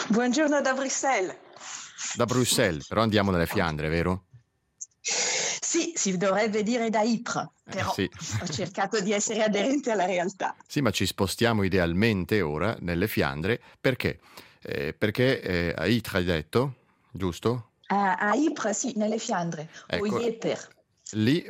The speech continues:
Speaker 2: prende avvio un nuovo e importante lavoro di ristrutturazione,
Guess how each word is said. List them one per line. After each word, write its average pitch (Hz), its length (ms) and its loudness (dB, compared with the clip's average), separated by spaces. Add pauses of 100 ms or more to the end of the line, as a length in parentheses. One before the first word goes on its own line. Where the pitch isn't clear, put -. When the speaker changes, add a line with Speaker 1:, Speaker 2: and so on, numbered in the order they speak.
(160)
Speaker 2:
prende 95 760 2
avvio 104 680 0
un 82 460 -6
nuovo 95 460 0
e 92 100 -4
importante 92 640 0
lavoro 98 300 2
di 85 100 -4
ristrutturazione, 117 1120 0